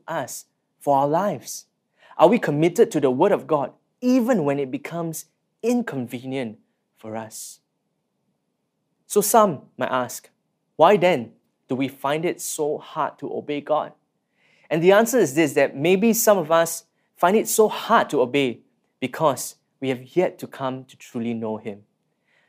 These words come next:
Maybe some of us, we do not have that true love relationship with God. You see, the more you know God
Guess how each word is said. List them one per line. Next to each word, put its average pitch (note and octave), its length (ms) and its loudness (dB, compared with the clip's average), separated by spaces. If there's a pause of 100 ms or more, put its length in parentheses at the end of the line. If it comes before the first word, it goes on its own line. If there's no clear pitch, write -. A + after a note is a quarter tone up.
(180)
Maybe C#3 220 -2
some D#3+ 180 0
of C3+ 120 -2
us, C3+ 160 -8
we C3 80 -8
do D#3 160 -6
not E3 200 -2
have - 380 2
that - 180 -4
true A3 420 0
love E3+ 380 2 (240)
relationship B2+ 840 -4 (440)
with A2+ 200 -12
God. G#2+ 260 -8 (1000)
You C#3+ 60 -2
see, F3 160 0
the C#3+ 120 4
more D3+ 440 4
you F#3+ 160 0
know D#3 260 2
God A#2 320 0